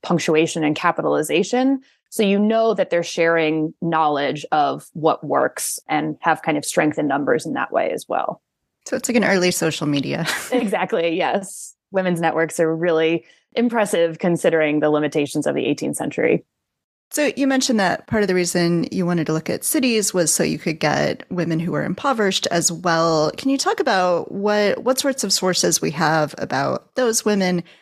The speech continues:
Speaker 2: what you were able to learn about them, and the, the kind of political power that, that they are trying to exercise?
Speaker 1: Yeah. So,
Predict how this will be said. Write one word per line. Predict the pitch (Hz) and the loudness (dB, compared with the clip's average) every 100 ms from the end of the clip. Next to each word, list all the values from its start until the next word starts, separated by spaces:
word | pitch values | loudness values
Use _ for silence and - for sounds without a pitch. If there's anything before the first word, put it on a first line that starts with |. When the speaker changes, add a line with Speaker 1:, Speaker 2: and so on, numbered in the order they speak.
| _ - | _ -4
Speaker 2:
what | 185 - | -2 0
you | 180 | 0
were | |
able | 165 156 147 | 0 -2 -2
to | - | -2
learn | 156 156 151 147 | -2 2 2 0
about | - 156 151 - - | -2 -2 0 -2 -2
them, | 320 240 214 190 | 0 2 2 0
and | 165 160 160 - | 0 0 -2 0
the, | 160 156 156 | 0 0 -2
the | - | -2
kind | 208 202 | 0 0
of | 180 | 0
political | - 175 170 | -2 -2 -2
power | - - 135 139 | -4 -2 0 0
that, | 143 - - - | 0 -2 -4 -4
that | - - - | -2 -2 0
they | 143 | 0
are | 135 | -2
trying | - - - | -4 -4 -4
to | - | -4
exercise? | - - - - - - - - _ _ _ _ _ _ | -4 -4 -4 -2 -2 -2 -4 -8 _ _ _ _ _ _
Speaker 1:
Yeah. | 208 220 170 | 0 2 0
So, | 180 - 220 220 208 | 0 0 2 2 0